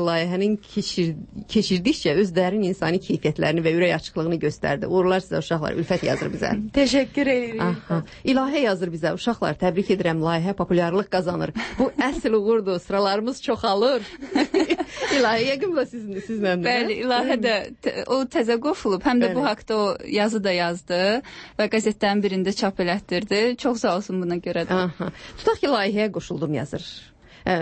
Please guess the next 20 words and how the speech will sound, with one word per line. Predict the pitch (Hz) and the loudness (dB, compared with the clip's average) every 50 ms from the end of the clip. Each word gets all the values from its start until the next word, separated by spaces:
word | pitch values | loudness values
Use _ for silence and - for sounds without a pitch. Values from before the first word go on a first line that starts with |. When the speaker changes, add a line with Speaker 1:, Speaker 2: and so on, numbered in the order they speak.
| 165 170 | 0 0
Speaker 1:
birdən | 190 240 320 359 403 440 453 415 339 - | 2 4 4 4 4 2 2 2 0 0
nəsə | 247 285 277 - 240 202 | 0 -2 0 0 -2 0
bir | 208 262 277 240 | 0 0 0 0
gün | 254 277 262 | 0 -2 0
ora | - 220 226 | 2 2 0
gedə | 240 214 - 185 160 208 | 0 0 0 0 2 2
bilmədim. | 208 202 - 202 180 170 175 160 160 - 170 170 - | 0 0 -2 -2 0 2 2 2 2 0 -2 -2 0
Onda | - 226 220 214 214 254 254 | 2 2 2 4 4 2 2
nə | 269 254 254 | 2 2 2
olsun? | 240 240 240 - - - 302 311 311 339 - - - - - | 2 2 0 -2 -4 -4 0 0 0 0 -2 -6 -12 -4 2
Bir | 277 359 381 269 | 4 4 4 4
də | 294 269 | 2 2
ona | 277 302 311 | 2 2 2
necə | 311 302 349 311 370 | 2 2 4 2 4
qoşulmaq | - - - - - 262 233 214 208 208 | 2 2 0 0 0 -2 0 0 2 2
olar? | 208 202 202 202 240 294 - - - - 285 247 - - 403 - | 2 2 2 2 2 0 -2 -2 -4 -6 -4 -4 0 0 0 0
<laughs> | - 285 254 269 - - - - 320 247 | 0 -4 -6 -6 -8 -8 -12 -10 -4 0
Yenə | 254 269 269 247 | 2 2 2 2
jurnalistika | 185 233 220 202 196 208 202 - 220 | 2 2 0 2 0 0 0 -2 -2
fakültəsindən | - 196 196 208 196 208 202 202 226 277 370 | 0 0 -2 0 0 -2 0 0 2 0 0